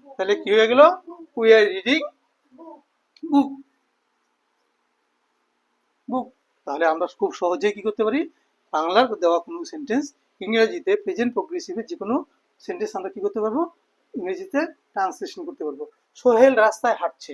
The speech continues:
তাহলে কি হবে? সোহেল, সোহেল, এস এইচ ও এইচ ই এল, হ্যাঁ, সোহেল। সোহেলের পরে কি হবে?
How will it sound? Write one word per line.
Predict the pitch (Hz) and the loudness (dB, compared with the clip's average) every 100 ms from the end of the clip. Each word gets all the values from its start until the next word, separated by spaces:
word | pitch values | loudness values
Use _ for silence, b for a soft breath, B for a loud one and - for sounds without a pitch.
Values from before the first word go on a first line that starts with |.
| 127 | -16
তাহলে | - 196 | -16 -6
কি | 220 | 0
হবে? | 208 208 202 202 _ _ _ | 2 0 -2 -6 _ _ _
সোহেল, | - 226 220 202 226 294 381 - _ _ _ _ _ _ _ _ _ _ 285 285 311 285 _ _ _ _ _ _ _ | -4 0 2 2 2 2 -2 -10 _ _ _ _ _ _ _ _ _ _ -20 -20 -20 -20 _ _ _ _ _ _ _
সোহেল, | - 240 214 190 | 0 2 2 0
এস | 196 196 | -4 -6
এইচ | 233 - - 302 | -8 -8 -12 -2
ও | 220 240 466 403 214 | 2 2 0 0 0
এইচ | 214 - - | 0 -6 -10
ই | 196 175 | -4 -4
এল, | 151 | -2
হ্যাঁ, | 208 294 - _ _ _ - | -4 -4 -6 _ _ _ -2
সোহেল। | 220 190 180 175 - _ _ _ - | 0 2 -2 -6 -12 _ _ _ 4
সোহেলের | 254 262 262 | 6 6 4
পরে | 285 | 0
কি | 254 247 | 2 4
হবে? | 190 | 6